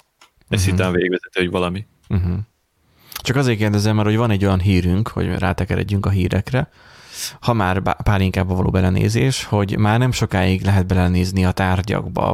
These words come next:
Speaker 2: OnePlus nyolc Pro kamerájával. Tegnap néztem egy erről egy videót, hát nagyon kígyó. Tehát maga a történet az a,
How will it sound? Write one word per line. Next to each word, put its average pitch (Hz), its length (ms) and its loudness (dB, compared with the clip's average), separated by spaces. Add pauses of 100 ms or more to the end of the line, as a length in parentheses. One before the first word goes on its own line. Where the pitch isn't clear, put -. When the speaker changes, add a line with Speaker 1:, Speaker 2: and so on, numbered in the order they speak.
Speaker 2:
OnePlus 92 340 -4
nyolc 92 520 -4 (680)
Pro 95 420 0
kamerájával. - 1000 -4 (380)
Tegnap 113 300 0
néztem 101 320 -2
egy 98 120 -2
erről 95 180 2
egy 92 140 0
videót, 95 540 0 (680)
hát - 440 -4 (500)
nagyon 104 340 0
kígyó. - 560 -4 (180)
Tehát 147 160 -2
maga 117 360 2
a - 200 -4
történet 101 640 0
az 101 140 -2
a, - 200 -4